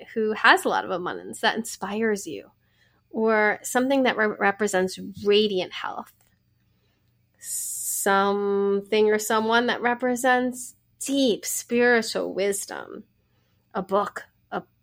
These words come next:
a poetry book could go on there. So you can create it however you want, but it should be beautiful and elicit qualities that remind you of abundance.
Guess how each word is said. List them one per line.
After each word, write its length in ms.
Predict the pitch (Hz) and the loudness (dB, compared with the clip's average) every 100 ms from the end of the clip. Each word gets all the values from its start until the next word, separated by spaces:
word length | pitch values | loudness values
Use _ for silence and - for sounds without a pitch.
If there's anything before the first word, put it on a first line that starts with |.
| - | -14
a 80 | - | -12
poetry 960 | - - 220 214 202 - 190 175 101 - _ - | -12 -4 0 0 0 -4 -2 -4 -8 -14 _ -6
book 200 | 175 160 | -6 -6
could 160 | - 185 | -10 -4
go 100 | 175 | -4
on 200 | 160 139 | -4 -8
there. 340 | 143 - 185 _ _ - - - _ | -12 -14 -18 _ _ -20 -20 -20 _
So 460 | - - 254 240 226 | -4 4 4 4 2
you 220 | 226 262 | -2 -4
can 240 | - 320 | 0 0
create 320 | 302 233 226 247 | 0 0 2 2
it 200 | 82 - _ _ _ | 0 -6 _ _ _
however 440 | - - 214 226 226 | -12 0 2 4 2
you 180 | 190 180 | 0 -2
want, 400 | 185 101 - 226 | -2 -4 -8 -6
but 140 | 220 | -4
it 80 | - | -2
should 240 | - 240 | 0 0
be 160 | 220 185 | -2 -6
beautiful 580 | 196 185 185 214 359 480 508 - | -6 -2 -2 0 0 2 2 2
and 180 | 220 202 | 0 2
elicit 640 | 196 190 214 - - - | 0 -2 -2 -2 -4 -6
qualities 880 | - 196 175 190 220 269 339 349 - 220 | -8 0 2 2 -2 -2 -4 -4 -8 2
that 300 | 196 180 - | 4 4 2
remind 400 | 196 185 190 202 | -2 0 0 0
you 80 | 180 | -2
of 100 | 170 | -2
abundance. 680 | 147 139 117 - - - | -4 -4 -4 -10 -12 -14